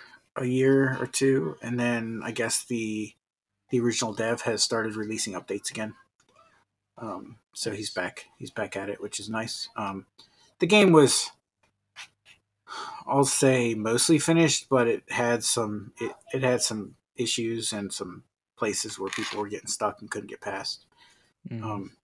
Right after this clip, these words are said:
Speaker 1: but he's come back and started, started releasing updates on it again. Um,
Speaker 2: It's cool. R P G Maker, yeah,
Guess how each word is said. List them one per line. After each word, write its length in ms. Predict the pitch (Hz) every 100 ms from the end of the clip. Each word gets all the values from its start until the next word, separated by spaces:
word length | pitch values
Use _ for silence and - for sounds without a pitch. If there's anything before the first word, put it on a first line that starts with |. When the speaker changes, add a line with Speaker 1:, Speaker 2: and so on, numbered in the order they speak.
| _ _ -
Speaker 1:
but 120 | 120
he's 200 | 113 113
come 180 | - 117
back 280 | 110 107 110
and 140 | 107
started, 440 | - 117 110 101 - _ _ _ _ _
started 320 | - - 135 123
releasing 380 | 123 123 -
updates 360 | 117 113 120 110
on 140 | 117
it 100 | 113
again. 300 | 110 113 107 - _ _ _ - - -
Um, 380 | - 123 113 107 - - - _ _ _ _ _ _ _ _
Speaker 2:
It's 120 | -
cool. 300 | - 135 120 135
R 100 | 151
P 140 | 127 131
G 160 | 127
Maker, 340 | 120 113 127 117
yeah, 320 | 113 110 110